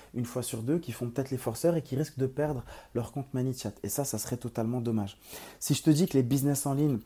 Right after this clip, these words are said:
seront également radieux, c'est comme je te le disais, parce qu'il va y avoir également de, d'énormes poches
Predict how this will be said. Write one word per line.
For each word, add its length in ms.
seront 340
également 340
radieux, 420
c'est 260
comme 160
je 80
te 80
le 40
disais, 280
parce 200
qu'il 140
va 140
y 60
avoir 240
également 340
de, 260
d'énormes 840
poches 420